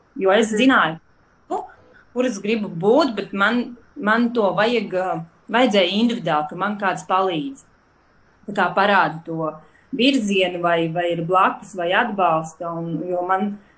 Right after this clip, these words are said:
Speaker 1: man bija skaidrs, man bija skaidrs, kāda es gribu būt, man bija skaidrs, kur es gribu būt, kā es gribu attīstīties,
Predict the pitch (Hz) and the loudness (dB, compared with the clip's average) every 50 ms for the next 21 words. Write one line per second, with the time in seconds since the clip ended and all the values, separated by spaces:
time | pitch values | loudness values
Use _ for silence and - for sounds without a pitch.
0 | _ _ - 247 277 277 285 233 202 - - - 214 202 196 202 208 226 247 226 | _ _ 4 6 6 6 6 4 2 0 -2 0 2 4 4 4 4 2 2 0
1 | 196 190 - - - - 208 226 247 240 214 - - - 190 180 175 196 196 208 | -2 -4 -6 -8 -8 -4 -2 0 0 0 0 -2 -2 -2 0 2 2 2 0 -2
2 | 202 - - 180 170 165 160 156 - - 165 160 156 165 214 254 269 277 277 277 | -4 -4 -2 -2 -2 -2 -2 -6 -8 -10 -10 -10 -2 0 2 4 4 4 2 0
3 | 208 185 175 160 160 151 - - - 160 165 165 165 165 - - 269 277 269 247 | -2 -2 -2 -2 -4 -4 -4 -6 -4 -2 0 0 -2 -4 -2 0 2 2 2 2
4 | - 208 202 233 240 226 208 202 214 233 240 247 240 - 190 175 160 160 156 - | 0 -2 -2 0 0 0 0 0 0 0 0 0 -4 -6 -4 -4 -4 -4 -4 -6
5 | 165 160 165 208 247 - - 269 247 226 - - 233 226 214 220 208 185 170 180 | -6 0 2 2 2 2 0 -2 -2 -2 -2 -4 -6 -6 -4 -4 -2 -2 -2 -4
6 | - | -6